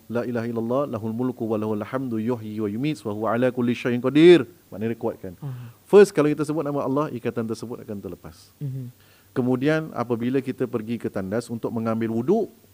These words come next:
Speaker 1: ikatan kedua terlepas, kata Rasulullah.
Speaker 2: Allah.
Speaker 1: Kemudian yang ketiga, apabila kamu bertakbir mendirikan ibadat solat pada waktu malam, tiga ikatan terlepas. Dan bila tiga, tiga ikatan terlepas ni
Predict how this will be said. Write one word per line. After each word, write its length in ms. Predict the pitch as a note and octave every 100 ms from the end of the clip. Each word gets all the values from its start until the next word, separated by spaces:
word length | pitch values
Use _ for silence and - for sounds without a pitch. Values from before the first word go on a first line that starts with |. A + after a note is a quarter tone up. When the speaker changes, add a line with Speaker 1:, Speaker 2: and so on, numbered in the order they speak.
| _ -
Speaker 1:
ikatan 400 | A#2 A#2+ B2 A#2
kedua 320 | A#2 C3 C3
terlepas, 320 | G#2+ F#2+ - F#2+
kata 220 | F#2+ F#2
Rasulullah. 400 | E2+ F2 B2+ A#2+
Speaker 2:
Allah. 140 | G#2+ A#2 - - - _
Speaker 1:
Kemudian 600 | A2+ A2 A2 C3+ D#3 D#3+ -
yang 180 | A#2 A2
ketiga, 420 | A2+ A#2+ C3 D3+
apabila 400 | G#2+ A2 A#2 A#2
kamu 240 | A2+ A#2
bertakbir 560 | A#2 A2 - C#3 B2 C3
mendirikan 560 | B2 A2+ A2+ A#2+ A#2+ A#2
ibadat 320 | G#2+ A2 G#2+
solat 320 | - B2 G#2+
pada 80 | A2
waktu 160 | A2
malam, 320 | A2 A#2 D3 E3+ D#3
tiga 240 | - D3 C#3+
ikatan 400 | A2+ A2+ G#2+ G2+
terlepas. 480 | F#2+ F2+ F2 E2 - _ - - -
Dan 120 | A2
bila 180 | A2+ F#3
tiga, 260 | F#3+ D#3+
tiga 360 | D#3 - D#3 D#3+
ikatan 320 | D#3 D3 D3
terlepas 460 | C#3+ C3+ C#3 C#3 -
ni 240 | C#3+ D#3